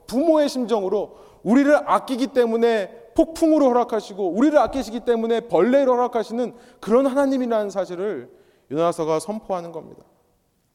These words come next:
요나가 어떻게 했을까요? 어떻게 했을까요? 여러분 상상에 맡기겠습니다. 이 책의 목적은요, 일부러 기록하지 않은 것은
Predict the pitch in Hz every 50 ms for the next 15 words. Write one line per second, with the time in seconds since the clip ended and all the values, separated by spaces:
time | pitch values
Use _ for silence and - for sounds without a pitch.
0 | _ _ _ _ _ _ _ _ _ _ _ _ _ _ _ _ _ _ _ _
1 | _ _ 131 147 165 190 196 208 160 151 - 190 190 185 175 - 175 - 156 135
2 | 131 - _ _ _ _ _ _ _ _ _ _ _ _ _ _ _ _ _ _
3 | _ _ _ _ _ _ _ _ _ _ 123 123 - 160 143 160 156 151 - 127
4 | - 117 110 113 110 - _ _ _ _ _ _ _ _ _ _ _ _ _ _
5 | _ _ _ _ _ _ _ _ _ - 143 147 160 160 - 185 185 180 175 180
6 | 156 156 151 147 139 127 107 - - _ _ _ _ _ _ _ _ _ - 117
7 | 113 117 - 135 131 143 135 - 131 120 113 107 107 92 - - _ _ _ _
8 | _ _ _ _ _ _ _ _ _ _ _ _ _ _ _ _ _ _ _ _
9 | _ _ _ _ _ _ _ _ _ _ _ - 156 196 185 - - 208 220 170
10 | - 151 - 185 170 143 139 131 151 190 170 117 98 - 175 220 240 247 202 233
11 | 226 208 - 156 170 170 - 180 160 - 147 120 127 135 127 120 113 - 180 196
12 | 143 101